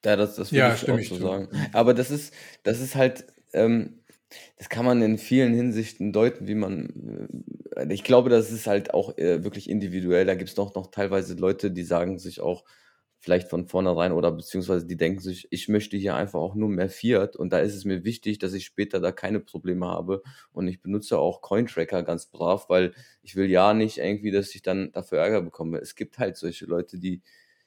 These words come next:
Speaker 1: die, die, die wollen das alles so machen, wie das der Staat vorgibt. Es ist, es ist einfach so, glaub ich, oder?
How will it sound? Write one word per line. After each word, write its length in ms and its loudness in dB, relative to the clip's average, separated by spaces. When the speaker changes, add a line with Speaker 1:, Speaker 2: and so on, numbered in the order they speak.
Speaker 1:
die, 200 -6
die, 240 -2
die 160 -6
wollen 180 6
das 140 0
alles 600 -4
so 300 2
machen, 420 6
wie 80 0
das 200 -2
der 100 2
Staat 360 0
vorgibt. 540 -4
Es 140 -10
ist, 320 -12
es 160 -10
ist 80 -12
einfach 260 -8
so, 140 -10
glaub 220 -6
ich, 100 -8
oder? 220 -2